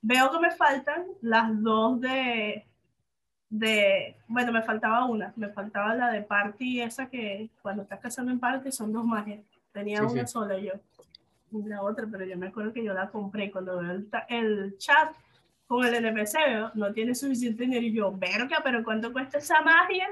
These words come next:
Speaker 1: "Cuatrocientas K cuesta esa magia", y yo, "No, vale, yo no tengo cuatrocientas K para comprar esa vaina".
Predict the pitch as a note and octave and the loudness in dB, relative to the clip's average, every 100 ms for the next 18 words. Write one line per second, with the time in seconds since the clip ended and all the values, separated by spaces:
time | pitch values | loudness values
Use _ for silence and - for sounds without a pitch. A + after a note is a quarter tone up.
0 | - _ _ _ _ _ B3+ B3 B3 B3+ | -8 _ _ _ _ _ 6 8 6 2
1 | C4+ - B3+ C4+ C4+ C4+ - - - G#4 | -4 -4 -2 -2 -2 -4 -6 -12 -6 2
2 | F4+ D#4 C4+ C4+ C4+ C#4+ C#4+ D4+ C#4 C4 | 4 4 -2 -2 -2 -2 0 2 2 0
3 | A#3 A#3 A#3 A3+ A#3 A#3+ B3 A3+ G#3+ A3 | -4 -6 -6 -4 -4 2 2 2 -2 -4
4 | G#3+ B3 C4 B3+ A#3+ A#3 G#3+ A3 A#3 B3 | -6 -8 -10 -8 -6 -4 -4 -4 -4 -4
5 | B3+ G#3 C4+ A#3+ A3+ G#3 A#3 A3+ B3 D4 | -2 -2 -2 -2 -2 -2 2 6 6 4
6 | A3+ | 0